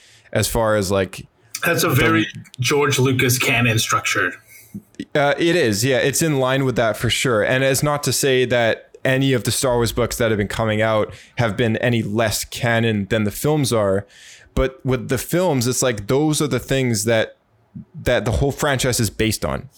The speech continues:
Speaker 1: right? This whole franchise was, was started because of a movie. It's, it's the way that, that things have been going consistently since, since, uh, nineteen seventy-seven is, like, Star Wars is based on the episodes, right?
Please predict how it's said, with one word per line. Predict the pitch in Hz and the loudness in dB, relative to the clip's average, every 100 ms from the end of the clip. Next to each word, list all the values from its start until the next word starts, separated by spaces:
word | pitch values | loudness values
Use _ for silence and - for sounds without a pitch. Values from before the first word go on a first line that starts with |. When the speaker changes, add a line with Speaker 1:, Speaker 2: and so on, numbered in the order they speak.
| - - | -12 -2
Speaker 1:
right? | 117 | 0
This | 123 131 | 2 2
whole | 156 | 0
franchise | 143 143 135 - 131 120 | 0 0 0 0 0 0
was, | 127 107 92 | 0 0 0
was | 120 - | -2 -2
started | - 131 123 110 | 0 0 2 0
because | 113 - 113 | -2 0 -2
of | 98 | 0
a | 101 | 0
movie. | 107 107 101 101 - - - _ | 2 2 0 0 -4 -16 -20 _
It's, | 131 120 - - | -2 -2 -2 -2
it's | 120 - | -2 0
the | 123 | 0
way | 120 120 120 | 2 2 2
that, | 113 104 - - - - - 110 | 2 2 0 -6 -20 -20 -18 -2
that | 113 107 - | 0 0 -2
things | - 123 117 | -2 0 0
have | 127 104 | -2 -2
been | 113 | -2
going | 113 117 110 104 101 - - - - | 0 0 2 0 -2 -8 -20 -20 -6
consistently | - 117 131 117 127 123 110 107 101 | -2 0 -2 -2 -2 0 2 2 0
since, | - 117 107 | -2 -2 -2
since, | - 120 110 98 - | -2 0 0 0 0
uh, | 110 98 | 0 2
nineteen | 104 110 107 107 | 2 0 0 0
seventy-seven | - 107 101 - 143 113 | 0 0 0 0 0 2
is, | 104 101 | 0 0
like, | 107 | -2
Star | - 131 | 0 0
Wars | 120 104 | 2 0
is | 101 | -2
based | - 110 110 - | 0 0 0 -2
on | - 107 104 98 | -2 0 0 0
the | 110 - | -2 -2
episodes, | 107 - - 80 - | -2 -2 -2 -2 0
right? | 98 101 | -2 -2